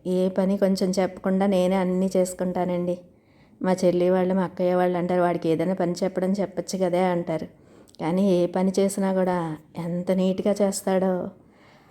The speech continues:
నిన్న ఉగాది కదండి, అందుకని చెప్పి ఆ పువ్వంతా వలవమని చెప్పేసరికి ఎంత నీట్‌గా వలిచాడానండి మా బాబు. ఏదన్నా పని చేయడం మటుకు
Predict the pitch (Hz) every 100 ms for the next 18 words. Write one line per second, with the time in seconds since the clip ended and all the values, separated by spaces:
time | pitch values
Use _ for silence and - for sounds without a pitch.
0 | - - _ _ - 202 196 185 180 180
1 | 190 220 202 196 190 196 330 480 - -
2 | 185 180 180 180 196 202 247 349 587 -
3 | - - - _ _ _ _ _ _ _
4 | _ _ - - 180 180 190 185 185 190
5 | 185 190 190 185 180 180 190 190 190 190
6 | 190 190 175 175 175 165 - 175 180 180
7 | 175 175 175 175 185 190 185 196 180 185
8 | 180 180 180 175 185 180 185 190 - -
9 | - - - - - _ _ _ _ _
10 | _ _ _ _ _ - 170 175 190 196
11 | 180 190 202 185 - - - 180 180 196
12 | 208 196 196 185 180 165